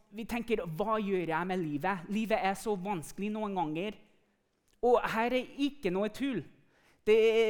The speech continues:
det er noe som jeg har, eh, satt og snakket med mine gode venner om. Og jeg spurte liksom, «Hva er det jeg gjør med livet mitt?» Og noen ganger kan jeg lure på om det s-,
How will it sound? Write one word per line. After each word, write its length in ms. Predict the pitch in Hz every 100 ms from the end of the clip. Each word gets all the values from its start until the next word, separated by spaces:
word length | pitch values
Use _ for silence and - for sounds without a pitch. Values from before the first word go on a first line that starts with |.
| 220 226 226 196
det 80 | 240
er 80 | 254
noe 140 | 247
som 160 | 233 240
jeg 140 | 220
har, 160 | 233 220
eh, 320 | 185 208 185 190
satt 320 | - 254 269
og 60 | 262
snakket 420 | - 226 - 202
med 340 | 208 226 240
mine 300 | 240 262 202 190
gode 300 | 202 214 202
venner 320 | 214 160 170
om. 140 | 233 190 - _ _ _ _ _ _ _ _ _ -
Og 240 | 226 233 240
jeg 320 | 233 202 220
spurte 400 | - 240 - 240 240
liksom, 320 | 240 247 214 - _ _ _ - - _ _ _ 143 135
«Hva 220 | 160 190 180
er 160 | 165 143
det 200 | 135 175
jeg 280 | 160 156 156
gjør 240 | 135 131
med 120 | 143 135
livet 200 | 127 139
mitt?» 300 | 175 - - - _ _ _ _ _ _ _
Og 160 | 180 185
noen 220 | 202 208 175
ganger 280 | 170 170 170
kan 160 | 202 180
jeg 200 | 175 185
lure 260 | 160 143
på 140 | 135 165 170
om 140 | 185
det 200 | 160 160 160 165
s-, 260 | - -